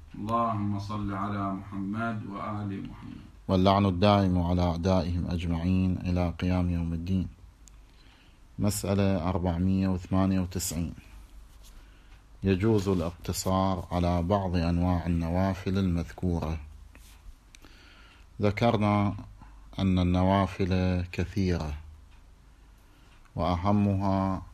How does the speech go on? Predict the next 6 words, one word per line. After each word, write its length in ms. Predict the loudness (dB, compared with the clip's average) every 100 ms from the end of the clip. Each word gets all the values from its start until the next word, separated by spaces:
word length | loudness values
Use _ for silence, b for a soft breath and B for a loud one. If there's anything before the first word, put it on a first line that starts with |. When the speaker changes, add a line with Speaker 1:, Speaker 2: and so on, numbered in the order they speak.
| -20 -20 -20 -20 -8
Speaker 2:
هي 200 | -2 0
الرواتب 680 | 0 0 2 2 2 -2 -4
اليومية، 800 | 0 0 0 0 0 -2 -4 -8 -10 -18 -20 -20 -20 b b b b b -20 -20 -8
التي 340 | -6 -4 -2
هي 60 | 0
عبارة 720 | 0 0 0 2 2 2 0